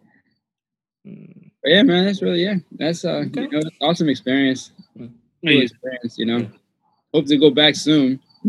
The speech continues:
Speaker 2: Hopefully next summer, you know, if all of this passes over, but
Speaker 3: Yeah, hey, knock on wood.
Speaker 2: Yeah, we'll see what
Speaker 1: Yep.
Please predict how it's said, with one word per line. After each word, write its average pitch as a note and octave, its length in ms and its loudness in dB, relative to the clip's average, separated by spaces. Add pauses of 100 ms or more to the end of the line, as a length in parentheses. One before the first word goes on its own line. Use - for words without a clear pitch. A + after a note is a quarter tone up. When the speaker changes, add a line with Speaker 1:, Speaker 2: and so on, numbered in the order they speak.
(160)
Speaker 2:
Hopefully C3+ 300 -2
next C3+ 260 0
summer, C#3+ 240 -2
you B2 100 0
know, A#2+ 220 0
if A2+ 120 -4 (140)
all B2+ 160 0
of A#2+ 80 0
this B2 160 0
passes A#2+ 380 -6
over, A#2 260 -2
but G#2 220 -8 (480)
Speaker 3:
Yeah, C#3 180 0
hey, D3 180 6
knock C#3+ 240 2
on C#3 160 0
wood. D#3 280 -2 (400)
Speaker 2:
Yeah, D3 220 4 (200)
we'll C3+ 120 0
see D3 180 0
what C#3+ 100 4
Speaker 1:
Yep. D3+ 300 2